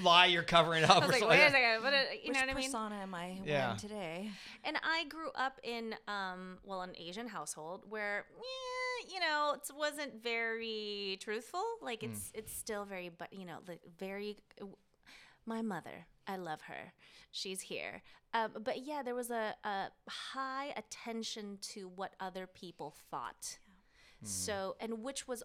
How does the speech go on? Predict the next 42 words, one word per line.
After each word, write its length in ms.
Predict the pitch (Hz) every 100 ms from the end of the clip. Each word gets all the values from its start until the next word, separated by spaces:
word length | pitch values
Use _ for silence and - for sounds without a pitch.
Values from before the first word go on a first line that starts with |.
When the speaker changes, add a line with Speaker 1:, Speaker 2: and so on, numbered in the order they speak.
| -
Speaker 2:
always 460 | 208 233 247 214 170 170
very, 560 | 208 214 226 220 202 185 -
um, 380 | 185 175 170 175 _ _ - - - - _ _ _
uh, 120 | 214 226
it 40 |
was 100 | 233
saddening 600 | - - 190 220 254 269
to 120 | 262 277
me, 300 | 285 320 -
and 140 | 202
it 140 | 202 -
was, 220 | 214 - -
it 60 |
was 140 | 226 214
a 40 |
burden 540 | 180 214 208 220 202 185
to 120 | 190
me 160 | 180
as 120 | 165 156
a 60 |
child. 720 | - - - 180 147 98 202 - _ _ - - _ -
Um, 200 | 196 175
she 160 | - 339
didn't 160 | -
ruin 240 | 175 156 139
me 80 | 139
or 60 | -
anything 260 | 147 240
like 140 | 139 170
Speaker 3:
Mm-mm. 40 |
Speaker 2:
that. 100 | -
She's 160 | - 165
amazing. 360 | 147 143 - 190
But, 120 | - -
um, 340 | 247 240 226 -
but 140 | 262 285
yeah, 160 | 269
th-, 240 | 214 247 202
th-, 140 | 208
that, 200 | 240 247 - 220 226
that's 220 | 285 -
the, 80 | -